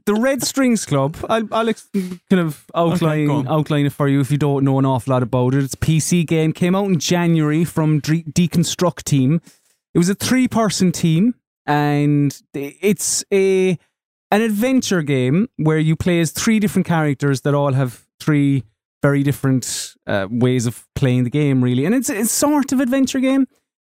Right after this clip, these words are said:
Speaker 1: So you have, a, it's in this cyberpunk dystopian future where a big corporation is controlling people via, m-, uh, microchips in their heads,
Speaker 2: Yep.
Speaker 1: and they want,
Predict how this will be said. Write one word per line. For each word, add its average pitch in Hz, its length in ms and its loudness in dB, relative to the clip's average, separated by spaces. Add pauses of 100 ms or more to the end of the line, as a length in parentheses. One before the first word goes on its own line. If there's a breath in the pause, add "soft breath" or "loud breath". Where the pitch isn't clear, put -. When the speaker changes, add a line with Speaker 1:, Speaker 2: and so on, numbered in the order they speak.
(340)
Speaker 1:
So 226 340 2 (260)
you 214 220 2
have, 208 680 0
a, 180 200 0
it's 175 240 -4
in 247 140 2
this - 180 -2
cyberpunk 180 560 0
dystopian 180 600 0
future 147 560 0
where 139 540 0
a 135 380 0 (140)
big 214 140 0
corporation 160 680 0
is 139 100 -2
controlling 190 580 0
people 131 440 0 (360 soft breath)
via, 135 520 2 (420)
m-, 156 140 2
uh, 147 160 2
microchips 151 560 0
in 151 60 2
their 139 100 2
heads, 131 600 -2
Speaker 2:
Yep. 123 140 -4 (120)
Speaker 1:
and 139 280 2
they 190 260 0
want, 185 580 0